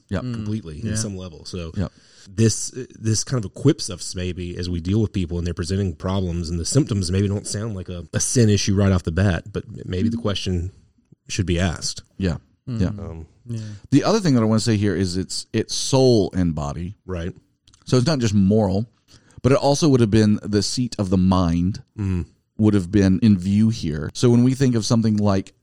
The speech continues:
Speaker 1: the noetic effect of sin,
Speaker 3: Mm-hmm.
Speaker 1: what do we mean? That's a fancy way of saying that sin affects the mind.
Speaker 3: Mm.
Speaker 2: Mm.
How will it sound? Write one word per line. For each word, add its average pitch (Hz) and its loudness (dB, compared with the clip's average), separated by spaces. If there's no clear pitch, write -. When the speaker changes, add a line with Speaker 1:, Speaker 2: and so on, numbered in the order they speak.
Speaker 1:
the 98 2
noetic 101 2
effect - -4
of 90 -6
sin, - -6
Speaker 3:
Mm-hmm. 85 -6
Speaker 1:
what 107 2
do 107 4
we 98 4
mean? 71 -2
That's 85 -2
a 113 -2
fancy 123 0
way 104 4
of 95 0
saying 98 0
that 90 -6
sin 110 0
affects - -6
the 90 -4
mind. 71 -6
Speaker 3:
Mm. 87 -12
Speaker 2:
Mm. 107 -10